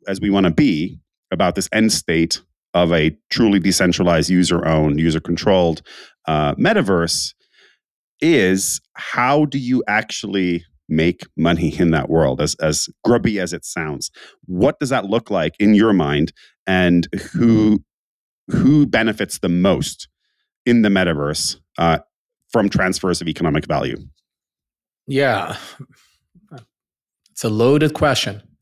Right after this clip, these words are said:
Speaker 1: <laughs> A little bit.
Speaker 2: So maybe, maybe let me answer this in two ways. One is what could happen and what might ha-,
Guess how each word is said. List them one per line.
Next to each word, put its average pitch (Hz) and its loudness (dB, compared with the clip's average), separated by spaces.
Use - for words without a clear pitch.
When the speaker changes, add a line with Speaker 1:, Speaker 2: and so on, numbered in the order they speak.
Speaker 1:
<laughs> - -20
A 80 -2
little 135 2
bit. 101 0
Speaker 2:
So 156 0
maybe, 175 0
maybe 156 2
let 147 2
me 143 2
answer 127 0
this 113 0
in 98 -2
two 117 -2
ways. 104 2
One 139 2
is 120 0
what 139 0
could 156 2
happen 170 0
and 120 -2
what 123 0
might 117 2
ha-, 123 -4